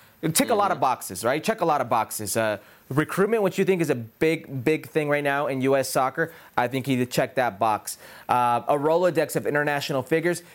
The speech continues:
Speaker 1: he would check that box. An understanding of the makeup of U S soccer, he would check that box. An understanding of their rival,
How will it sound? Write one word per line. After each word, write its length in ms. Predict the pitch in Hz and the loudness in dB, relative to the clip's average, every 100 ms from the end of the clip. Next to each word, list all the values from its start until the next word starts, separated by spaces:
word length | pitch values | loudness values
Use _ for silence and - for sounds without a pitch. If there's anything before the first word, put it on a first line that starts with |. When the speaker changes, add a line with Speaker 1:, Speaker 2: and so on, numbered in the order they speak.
| - | -4
Speaker 1:
he 120 | 143 | 0
would 160 | 123 - | 0 0
check 280 | 160 135 | -2 -2
that 260 | - 123 107 | 0 -2 0
box. 460 | 117 113 107 - - - | 0 0 0 -8 -10 -6
An 140 | - 139 | -2 0
understanding 680 | 156 156 - 170 165 170 - | 0 -2 0 0 2 0 0
of 180 | 147 131 | -2 0
the 80 | 131 | -2
makeup 540 | 131 139 165 180 165 | 2 0 2 -2 0
of 160 | 131 127 | -2 2
U 160 | 139 | 2
S 180 | 143 143 | 2 0
soccer, 380 | 170 151 151 180 | 0 0 0 -2
he 100 | 156 | 2
would 140 | 127 | 0
check 240 | - 143 - | 0 -2 0
that 200 | 127 101 | -2 2
box. 220 | 117 - | -2 0
An 80 | 120 | -2
understanding 560 | 147 143 151 147 160 | -2 0 -2 0 0
of 160 | 151 143 | -2 0
their 180 | 151 147 | 0 2
rival, 720 | 139 143 151 151 190 247 | 2 0 0 0 0 0